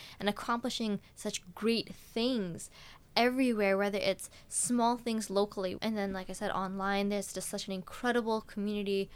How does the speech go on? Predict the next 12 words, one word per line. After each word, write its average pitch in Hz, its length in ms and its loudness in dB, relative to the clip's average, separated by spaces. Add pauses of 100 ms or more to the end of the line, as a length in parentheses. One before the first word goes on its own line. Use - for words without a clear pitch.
(300)
of 240 200 4
Muslim 214 440 -2
women, 196 400 0 (480)
inventors 208 720 0
and 180 100 -4 (100)
artists 233 600 0
and 190 200 -6
writers 226 540 0
and 185 160 -8
poets 262 560 -2
and 190 160 -4 (560)
everyone. 208 720 4